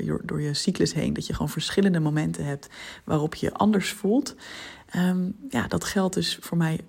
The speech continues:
ook heel erg en het is niet alleen van mijn cyclus afhankelijk.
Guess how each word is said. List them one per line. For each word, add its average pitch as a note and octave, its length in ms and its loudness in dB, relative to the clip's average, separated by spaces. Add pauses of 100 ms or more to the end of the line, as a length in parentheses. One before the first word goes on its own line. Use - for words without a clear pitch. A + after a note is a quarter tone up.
(280)
ook E3 180 2
heel D3 180 4
erg - 260 -2
en E3 60 0
het D3 120 -2
is D#3 80 -6
niet E3+ 180 2
alleen D3 380 2
van C#3 120 -2
mijn C#3+ 120 -4
cyclus - 320 -6
afhankelijk. - 580 -6